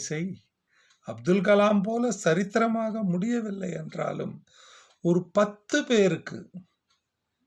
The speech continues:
உன்னுடைய பெயர் நிரந்தரமாக தெரிகின்ற அளவுக்கு நாம் செய்ய வேண்டும். மரணம் என்பது இயற்கை.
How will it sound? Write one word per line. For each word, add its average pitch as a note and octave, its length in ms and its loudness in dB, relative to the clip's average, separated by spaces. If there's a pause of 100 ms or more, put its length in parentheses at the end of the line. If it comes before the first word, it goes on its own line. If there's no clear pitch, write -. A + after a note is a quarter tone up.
(480)
உன்னுடைய E3 540 4
பெயர் D3 440 0 (500)
நிரந்தரமாக E3 840 0 (120)
தெரிகின்ற G3+ 640 2 (140)
அளவுக்கு G3 600 0 (1120)
நாம் F#3+ 260 4
செய்ய C3+ 380 -4
வேண்டும். A#2 600 -12 (800)
மரணம் E3+ 600 4
என்பது C3+ 440 -2
இயற்கை. C#3 640 -6